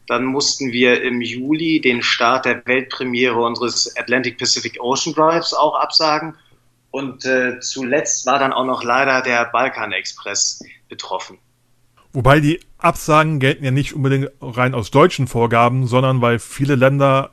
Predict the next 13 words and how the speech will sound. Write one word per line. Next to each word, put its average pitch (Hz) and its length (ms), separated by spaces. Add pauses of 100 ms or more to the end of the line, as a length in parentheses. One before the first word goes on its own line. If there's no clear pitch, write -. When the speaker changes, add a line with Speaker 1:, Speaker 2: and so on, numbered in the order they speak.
Speaker 2:
eben 123 200
einfach 123 360
dicht - 300
gemacht 160 320
haben 160 320
oder 117 120
immer 120 120
noch 107 120
dicht - 240
sind 135 140
an 165 100
den 156 80
Grenzen. 151 440